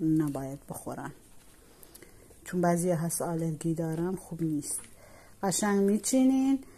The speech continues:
من شستم، بعد، اه، فلفله ها رو میذارین روش، بعد آبم روش میزنین تا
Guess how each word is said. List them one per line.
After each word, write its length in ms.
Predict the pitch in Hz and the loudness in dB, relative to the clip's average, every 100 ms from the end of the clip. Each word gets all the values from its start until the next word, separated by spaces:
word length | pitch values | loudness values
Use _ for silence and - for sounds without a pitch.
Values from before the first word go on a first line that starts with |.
| - - | -18 2
من 140 | 196 | 4
شستم، 680 | 185 - 180 - 214 208 220 | 4 4 0 0 0 2 4
بعد، 280 | 202 196 175 | 4 4 2
اه، 300 | 170 175 175 | 0 0 -2
فلفله 440 | - 180 185 185 | -2 -2 0 2
ها 80 | 185 | 2
رو 100 | 190 | 4
میذارین 600 | 185 185 185 175 170 160 | 2 2 2 2 2 2
روش، 640 | 175 214 262 311 - - - - - - - - - - | 4 6 6 4 2 -8 -16 -20 -20 -20 -20 -20 -20 -6
بعد 240 | 202 196 196 | 0 2 2
آبم 480 | 208 196 190 190 180 | 2 4 4 4 4
روش 360 | 208 214 - | 4 4 4
میزنین 680 | 240 247 233 240 240 233 233 | 4 6 6 6 6 4 0
تا 540 | - 214 202 202 196 | 0 4 4 4 2